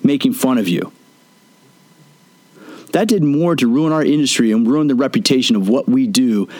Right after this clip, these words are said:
and how we can help people than so many other things.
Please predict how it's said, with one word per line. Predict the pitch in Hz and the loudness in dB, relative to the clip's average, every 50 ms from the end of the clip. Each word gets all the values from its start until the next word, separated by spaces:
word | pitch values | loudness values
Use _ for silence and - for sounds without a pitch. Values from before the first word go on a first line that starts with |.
| - - | -14 -4
and | - 110 | -4 -2
how | 110 98 147 151 | 0 0 0 0
we | 147 131 | 0 0
can | - 127 | 0 0
help | 110 131 131 123 - | 0 0 0 -2 -2
people | - - 107 92 107 107 101 95 - - - - - - - - | 0 -2 0 2 2 0 0 -2 -6 -12 -20 -20 -20 -20 -14 -4
than | - 135 139 131 | -2 0 0 0
so | - - 160 160 160 | 0 0 0 2 2
many | 156 143 135 127 | 2 2 2 2
other | 120 117 127 120 | 2 2 0 0
things. | 92 - 107 98 - - - - - - - | 0 0 0 -2 0 -2 -4 -4 -2 -4 -4